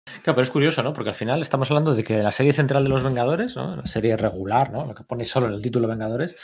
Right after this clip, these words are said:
Ojo de Halcón había estado desaparecido durante cien números, básicamente los, los cien números que, que está en curso Vengadores Costa Oeste, más la miniserie inicial,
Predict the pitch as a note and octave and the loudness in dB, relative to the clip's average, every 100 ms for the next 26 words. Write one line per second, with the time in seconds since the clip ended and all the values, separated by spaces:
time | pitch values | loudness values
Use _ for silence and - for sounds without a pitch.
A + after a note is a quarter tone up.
0 | - - - - - A2+ C3+ A#2+ C#3 A#2+ | -16 -16 -12 -12 -6 -2 4 4 4 4
1 | A2+ - B2+ A#2+ B2 A2+ A2+ C3+ A2+ G#2 | 2 4 4 4 4 2 2 2 2 0
2 | - A#2+ A#2 D3 F3 G3+ G#2+ G#2+ G#2+ A2 | -2 -2 0 2 2 2 0 -2 -2 -2
3 | A2 G2+ F#2 - G2+ G2+ G#2+ G#2+ G#2+ G2+ | -4 -8 -10 -10 -10 -6 -6 -4 -4 -6
4 | F2+ - G#2+ G#2 G#2 - - G#2+ G#2+ G#2 | -10 -6 -4 -4 -6 -8 -10 -8 -6 -8
5 | - A2 G#2+ B2 - A2 A2 A2 A#2 A#2 | -4 -4 0 -2 0 0 -2 0 -2 -2
6 | A2+ A2+ C3+ E3 B2+ G#2+ G2 G#2 G#2 G#2 | -4 4 6 6 2 0 0 -2 -2 -2
7 | A#2 A#2+ C3 E3+ F#3+ | 0 0 -2 0 -2